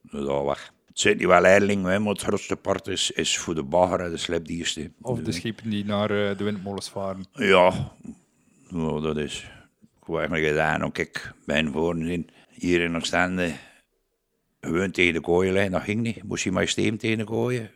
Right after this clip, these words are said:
Speaker 1: Ja, je slipbootjes. Die, ja, de scheep kwam voor Istelo. En nu? Het gebeurt dat hier alleen in de kooi ligt.
Speaker 2: Mhm.
Speaker 1: Jammer, maar ja. Dat is bij hun, hè.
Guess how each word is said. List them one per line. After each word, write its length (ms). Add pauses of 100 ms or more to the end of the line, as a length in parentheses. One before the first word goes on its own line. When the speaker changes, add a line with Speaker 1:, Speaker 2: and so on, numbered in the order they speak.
Speaker 1:
Ja, 260
je 60
slipbootjes. 760 (1080)
Die, 120
ja, 260
de 80
scheep 300
kwam 260
voor 120
Istelo. 520 (180)
En 160
nu? 100
Het 1080
gebeurt 280
dat 120
hier 220
alleen 300
in 60
de 60
kooi 280
ligt. 360 (240)
Speaker 2:
Mhm. 240 (300)
Speaker 1:
Jammer, 400
maar 120
ja. 180 (500)
Dat 160
is 180
bij 140
hun, 200
hè. 280